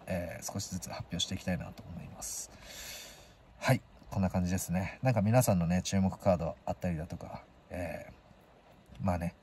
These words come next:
あの、負けチーム選ばさせていただいたあの、サポーターの皆さんね、ちょっとね、「なんだよこいつ」と思わずに、えー、「お前がそういくんだったら、じゃあ俺たち頑張るよ」みたいな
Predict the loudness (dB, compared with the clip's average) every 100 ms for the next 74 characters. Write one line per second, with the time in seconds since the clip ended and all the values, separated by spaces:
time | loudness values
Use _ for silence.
0 | -6 -2 -2 -2 -8 -12 -16 -20 -20 -20
1 | -20 -8 -2 0 2 4 6 6 2 0
2 | -6 -2 0 0 0 -2 -2 -4 -2 -2
3 | -2 -2 -2 -4 -4 -2 2 2 4 2
4 | 0 0 -2 -4 -14 -8 -4 0 2 2
5 | 0 -2 6 8 6 4 -2 -4 -8 -14
6 | _ 2 6 8 6 4 2 0 _ _
7 | _ -20 -14 -6 2 4 6 8 8 8
8 | 6 6 4 4 4 4 2 -2 0 2
9 | 2 0 0 2 4 4 4 0 -6 -10
10 | -8